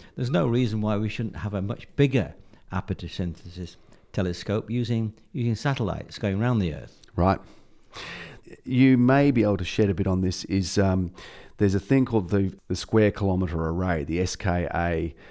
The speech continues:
Speaker 2: uh, telescope, that's a radio telescope also,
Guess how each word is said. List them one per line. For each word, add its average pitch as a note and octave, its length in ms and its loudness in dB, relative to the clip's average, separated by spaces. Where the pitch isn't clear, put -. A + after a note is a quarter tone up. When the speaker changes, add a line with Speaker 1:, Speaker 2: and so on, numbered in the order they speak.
Speaker 2:
uh, E2 200 -2
telescope, F#2 640 -2
that's - 180 -6
a F2+ 60 0
radio A2 440 6
telescope F2 600 -2
also, - 640 -2